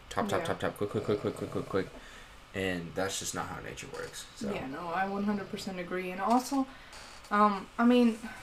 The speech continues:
Speaker 2: going back to my issue with the whole foraging part is, they then went up to the spot, right, and then picnicked, and she cooked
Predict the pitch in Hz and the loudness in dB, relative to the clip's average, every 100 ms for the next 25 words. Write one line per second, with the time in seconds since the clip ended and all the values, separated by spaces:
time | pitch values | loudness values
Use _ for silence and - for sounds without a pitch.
0 | - - - - - - - - 269 269 | -16 -18 -20 -18 -16 -16 -16 0 6 8
1 | 233 214 220 - 233 220 - 226 220 220 | 8 8 4 0 -2 -2 0 4 6 4
2 | 214 - 214 208 208 202 208 202 196 196 | 2 0 0 0 0 0 0 0 -2 -2
3 | 196 196 202 196 185 185 202 - - - | -4 -6 -4 -2 -2 -4 -6 -10 -16 -16
4 | - - - - - 233 233 220 220 233 | -16 -16 -18 -20 2 6 8 8 10 10
5 | 247 233 - 226 226 220 214 - 214 208 | 8 6 4 4 4 4 2 2 2 2
6 | - - 190 190 180 226 190 185 185 - | 0 0 4 6 4 0 0 0 -4 -4
7 | - 196 196 196 - - 240 247 269 269 | -4 -4 -4 -6 -8 0 0 4 4 4
8 | - 262 208 202 - 208 - 233 262 - | 0 -2 -2 -2 -2 -4 -2 0 0 -2